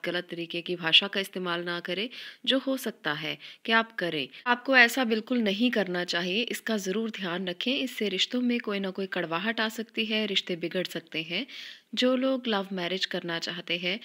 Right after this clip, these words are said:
आप लोगों के लिए ये संदेश है कि जल्दबाजी में निर्णय नहीं करना है, जल्दबाजी में आगे नहीं जाना है। ट्वेंटी वन आपको यही कहता है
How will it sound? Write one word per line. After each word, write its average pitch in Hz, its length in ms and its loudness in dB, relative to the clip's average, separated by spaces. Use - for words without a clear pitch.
आप 254 280 6
लोगों 262 220 2
के 254 160 0
लिए 247 260 0
ये 233 160 0
संदेश 190 580 0
है 165 180 -6
कि 233 100 2
जल्दबाजी 196 640 0
में 233 140 2
निर्णय 185 340 -2
नहीं 175 240 -4
करना 165 320 -4
है, 175 220 0
जल्दबाजी 175 640 -2
में 240 120 0
आगे 180 280 -2
नहीं 175 220 -6
जाना 165 320 -4
है। 175 240 -4
ट्वेंटी 226 280 2
वन 214 340 0
आपको 196 260 -4
यही 180 220 0
कहता 160 340 -4
है 170 200 -4